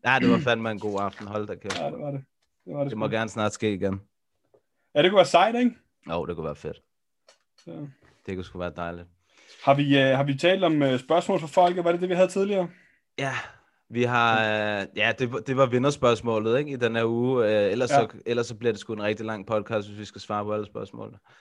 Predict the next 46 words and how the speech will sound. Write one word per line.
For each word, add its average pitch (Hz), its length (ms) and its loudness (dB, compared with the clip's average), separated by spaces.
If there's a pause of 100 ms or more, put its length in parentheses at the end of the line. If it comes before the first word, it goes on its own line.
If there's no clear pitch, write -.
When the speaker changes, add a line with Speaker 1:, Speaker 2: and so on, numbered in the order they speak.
(120)
Speaker 1:
Der 151 60 6
Speaker 2:
Ja, 170 60 8
Speaker 1:
var - 20 8
Speaker 2:
det - 60 6
er - 20 4
Speaker 1:
nogle 151 120 4
Speaker 2:
klart. 160 80 2
Speaker 1:
gode 139 180 4
nogen, 127 340 0
men, 113 240 -2
øh, 104 200 0
det 107 100 -4
kan 101 160 -2
være, 113 280 2
at, 101 140 -6
øh, 98 360 -2
det - 100 -14
er 110 60 -2
noget, 107 160 -4
der 107 60 -6
kan 107 160 -6
blive 101 260 0
rundet 107 460 0
i, 95 400 -4
i 95 100 -12
næste 98 300 -10
afsnit. 101 340 -14 (680)
Men 110 60 0
Speaker 2:
Helt 120 80 2
Speaker 1:
ellers 170 200 2
Speaker 2:
sikkert. 175 340 2
Speaker 1:
så, 120 340 -2
øh, 101 40 -12 (540)
så 113 240 -2
har 123 140 2
vi 120 100 -4
jo 110 80 -4
egentlig 123 320 -8 (600)
været 107 220 -2
det 101 80 -6
hele 117 240 -4
igennem 120 340 -6
her, 120 120 -8
og 104 180 -10
vi 107 80 -6
har, 98 440 -10